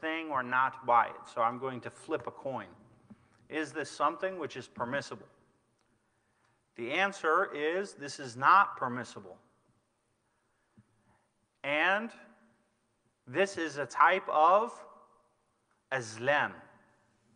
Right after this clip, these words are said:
As Allah subhanahu wa ta'ala mentioned that al-azlam, which we'll discuss, inshallah, this is something which is,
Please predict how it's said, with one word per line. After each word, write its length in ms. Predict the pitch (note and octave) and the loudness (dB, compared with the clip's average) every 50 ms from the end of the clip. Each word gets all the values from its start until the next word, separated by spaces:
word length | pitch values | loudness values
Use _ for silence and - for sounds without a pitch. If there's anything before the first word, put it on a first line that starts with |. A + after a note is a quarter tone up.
| _ _ _ _ _ _ _ _ _ _ _ _ _ _ _ _ _ - | _ _ _ _ _ _ _ _ _ _ _ _ _ _ _ _ _ -8
As 160 | A#2 A#2+ A2 | -6 -2 -2
Allah 360 | B2+ B2+ C3+ C#3 D3 D3+ D3 | -2 0 6 8 8 10 8
subhanahu 580 | - - C3+ A#2 - D#3 D3+ D3+ C#3+ C#3 C3+ C3 | 6 2 -4 -4 0 2 2 2 2 0 -4 -4
wa 140 | C#3+ C#3 B2+ | -4 -6 -4
ta'ala 440 | - C#3 C3 B2+ C3+ C#3 C#3 C3 B2 | 2 4 6 6 6 6 4 0 -2
mentioned 500 | B2+ C3+ D3 D3+ C#3+ - - D3+ C#3 B2 | -2 -4 -6 -6 -8 -10 -12 -10 -4 0
that 240 | B2+ A#2+ A2+ - - | 0 0 0 -2 -6
al-azlam, 1040 | B2+ B2+ B2+ - - C3+ C3 A#2+ A2+ A#2 A#2+ C3+ D3+ E3+ D#3 C#3+ C#3+ E3+ G3 G#3+ - - - - _ _ _ _ _ _ _ _ _ _ _ _ _ _ _ | -10 -10 -10 -8 -6 -6 -6 -6 -8 -6 0 2 4 4 4 2 0 -2 -4 -8 -12 -16 -20 -20 _ _ _ _ _ _ _ _ _ _ _ _ _ _ _
which 140 | - A2+ - | -18 -16 -12
we'll 200 | - C3+ B2+ B2 | -8 -8 -8 -6
discuss, 760 | A#2 B2 A#2 - - - E3 D#3+ D#3 D3 E3 - - - - - - - - _ _ _ _ _ _ | -8 -10 -12 -12 -6 0 4 6 6 6 6 2 -4 -12 -18 -20 -20 -20 -20 _ _ _ _ _ _
inshallah, 640 | - - B2+ A#2+ A#2+ A2+ A#2 A#2+ A#2+ B2+ D#3+ F3+ G3 - - - - - - - _ _ _ _ _ _ _ _ _ _ _ | -12 -6 -2 -2 -2 -2 0 0 2 2 2 2 0 -6 -14 -20 -20 -20 -20 -20 _ _ _ _ _ _ _ _ _ _ _
this 200 | C#3 C#3+ C#3 - | -8 -8 -6 -6
is 120 | D#3+ C3 - | -6 -6 -4
something 500 | - F#3+ F3 F3 F#3 F#3 - G3+ G3 F#3+ | 0 2 2 2 2 0 -4 -4 -4 -4
which 240 | E3 D#3 D#3 - | -6 -6 -6 -6
is, 480 | D#3+ D3+ D#3 E3 F3+ G3 G#3+ - - - | -6 -6 -4 -2 -2 -4 -6 -8 -14 -20